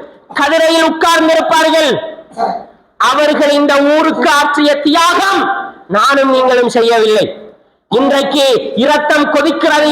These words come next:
என்பதற்காக வார்த்தைகளை அள்ளிவிட முடியாது. அவர்களுடைய தியாகம் இந்த பள்ளியில் பெரும்பான்மையாக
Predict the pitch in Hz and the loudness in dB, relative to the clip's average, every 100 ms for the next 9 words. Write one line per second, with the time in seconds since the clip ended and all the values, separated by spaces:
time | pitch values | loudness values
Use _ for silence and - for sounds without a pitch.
0 | 294 294 294 285 302 285 285 277 294 - | 2 2 0 0 0 0 2 2 0 0
1 | 330 320 320 302 311 330 330 330 339 339 | 0 0 2 2 0 0 0 0 0 2
2 | 359 339 339 294 - - - - _ _ | 2 2 0 -2 -6 -14 -20 -20 _ _
3 | _ - 247 320 320 339 320 320 311 311 | _ -8 -2 0 0 0 0 0 -2 -2
4 | 339 359 349 339 330 339 339 349 370 359 | 0 0 0 -2 0 -2 -2 -2 0 0
5 | 359 302 349 415 415 403 403 381 359 | 0 0 0 0 0 0 0 2 0